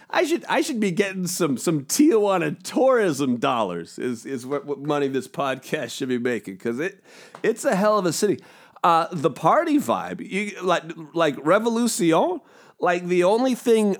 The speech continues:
you, that compares quite well, actually, to the French Quarter in New Orleans.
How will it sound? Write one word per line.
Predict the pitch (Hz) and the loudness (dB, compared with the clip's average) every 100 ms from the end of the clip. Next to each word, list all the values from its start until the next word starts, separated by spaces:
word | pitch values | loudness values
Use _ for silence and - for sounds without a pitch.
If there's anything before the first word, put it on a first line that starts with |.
| - | -4
you, | 180 170 - | -4 -4 -8
that | 127 156 - | -2 0 0
compares | - 285 - 165 151 135 - | -2 -2 0 2 2 0 -6
quite | - 202 202 165 | -2 2 2 2
well, | 175 147 | 2 2
actually, | 151 240 - 156 139 | 0 -2 -4 0 0
to | 120 | 0
the | 123 | -2
French | 113 175 190 175 | -2 0 -2 -4
Quarter | - 160 135 127 | -2 0 2 2
in | 117 | 2
New | 113 | 0
Orleans. | 110 135 101 76 - _ - _ | 2 0 -2 -10 -20 _ -20 _